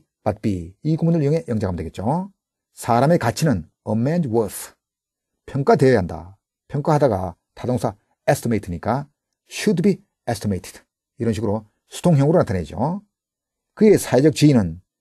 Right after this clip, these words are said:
his position in society. 그의 인격은 his character. 뭐뭐에 의해서 하는 것은 판단의 기준을 나타내는 전사 by를 쓰면 되죠. 자, 이제 문장을 영어식으로 완성해 보면은 사람의 가치는 평가돼야 한다.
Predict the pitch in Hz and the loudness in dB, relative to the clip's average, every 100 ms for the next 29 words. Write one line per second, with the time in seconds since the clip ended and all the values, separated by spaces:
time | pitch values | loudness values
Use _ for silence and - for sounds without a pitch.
0 | _ _ - 180 151 - _ - 139 156 | _ _ 0 0 2 -4 _ -2 2 2
1 | 190 185 151 - 139 123 95 - 80 - | 2 0 -4 -2 -2 0 -2 -4 -12 -14
2 | - _ _ _ _ _ 160 156 127 160 | -20 _ _ _ _ _ 4 4 4 2
3 | 165 _ _ - 120 - - - 127 - | 0 _ _ -4 -4 -4 -6 -4 -4 -6
4 | 78 73 _ _ _ _ _ _ _ _ | -12 -12 _ _ _ _ _ _ _ _
5 | - 127 160 190 185 147 156 151 123 113 | 0 4 6 6 4 6 6 6 2 0
6 | 101 90 - _ _ - 160 151 147 143 | -2 -4 -8 _ _ -6 0 2 4 2
7 | 110 135 127 117 123 113 113 92 101 101 | -2 -4 -2 -2 -2 -2 -2 -2 -4 -4
8 | 101 87 78 85 135 196 214 _ _ _ | -6 -8 -8 -4 -2 -2 -6 _ _ _
9 | _ _ _ _ _ _ _ _ _ _ | _ _ _ _ _ _ _ _ _ _
10 | _ - 170 180 156 175 135 92 _ 110 | _ 0 4 6 6 6 4 0 _ 2
11 | 117 135 - 135 143 113 113 101 98 90 | 4 4 2 4 4 4 2 0 0 -2
12 | 131 165 - _ _ _ - - 127 143 | -2 -6 -12 _ _ _ -6 0 4 4
13 | 170 - 113 139 160 - - 185 156 127 | 4 2 -2 0 -2 -2 -2 0 4 4
14 | 107 92 80 80 85 | 2 -2 -8 -14 -20